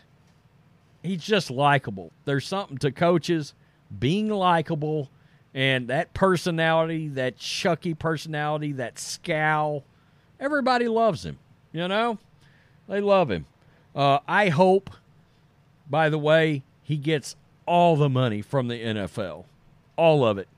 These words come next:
I think last I checked, he was suing them for fifty million bucks.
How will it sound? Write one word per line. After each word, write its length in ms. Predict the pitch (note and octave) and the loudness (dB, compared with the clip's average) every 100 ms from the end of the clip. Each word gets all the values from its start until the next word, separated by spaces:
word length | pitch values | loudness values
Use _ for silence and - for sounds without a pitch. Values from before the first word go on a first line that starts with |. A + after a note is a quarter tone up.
| _ _ _ - | _ _ _ -12
I 60 | |
think 260 | A#2 G#3 F#3 | -4 -4 0
last 340 | F3 F3 E3 | 4 4 4
I 120 | E3 C#3+ | 0 -2
checked, 440 | - E3+ D#3+ - | 0 0 0 -2
he 140 | D#3+ | -6
was 160 | C#3+ C3+ | -4 -4
suing 300 | - D#3+ D3 | -2 -2 0
them 160 | D3 C3 | -2 -2
for 180 | C3 | -6
fifty 420 | - - D#3 - C3 | -6 -4 -4 -2 -2
million 400 | C3 B2+ A#2+ G2 | 0 -2 -2 -4
bucks. 480 | F#2+ D2 - - | -6 -6 -12 -20